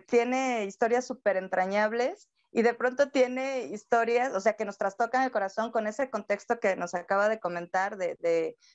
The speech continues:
pues, del ambiente hospitalario. Y de pronto esa, esos cuentos del cubrebocas, o sea, no, no paras de reír.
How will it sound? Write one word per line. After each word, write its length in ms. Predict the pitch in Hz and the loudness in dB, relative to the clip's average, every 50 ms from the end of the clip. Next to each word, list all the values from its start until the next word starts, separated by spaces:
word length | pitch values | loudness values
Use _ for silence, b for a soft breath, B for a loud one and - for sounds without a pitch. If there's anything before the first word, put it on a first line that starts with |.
| b _ | b _
pues, 100 | - 190 | 0 2
del 140 | 196 196 190 | 2 2 2
ambiente 480 | 190 190 190 202 196 196 - 220 220 202 | 0 -2 -4 -6 -4 0 2 2 4 2
hospitalario. 720 | 190 185 - - - 185 175 185 190 196 214 233 240 240 b b b b b | 2 0 -4 -4 -2 0 0 0 0 0 0 -2 -4 -6 b b b b b
Y 120 | b - 240 | b 4 4
de 120 | 247 247 | 4 4
pronto 380 | 240 - 269 294 302 294 349 339 | 4 0 -2 -2 0 2 2 2
esa, 260 | 330 349 339 - 339 | 2 2 2 2 2
esos 340 | 330 - 320 302 370 359 - - | 2 2 -2 -4 -6 -8 -6 0
cuentos 400 | - 320 320 320 311 349 330 294 | 2 2 2 2 2 -2 2 2
del 160 | 285 254 226 | 2 0 0
cubrebocas, 840 | - - 214 208 214 214 214 214 220 240 240 240 - 269 269 311 320 233 | 0 -2 -2 0 0 -2 0 0 0 0 0 0 -2 -2 -2 -2 -2 -4
o 80 | 220 | -6
sea, 160 | 226 226 254 254 | -2 -2 -2 -2
no, 160 | 262 277 262 - | -2 -4 -6 -4
no 180 | 262 262 269 262 | -4 -4 -2 -2
paras 260 | 277 269 269 277 262 | -2 -2 -2 -2 0
de 100 | 233 202 | -2 -2
reír. 260 | - 185 180 175 185 | 0 0 -2 -2 -4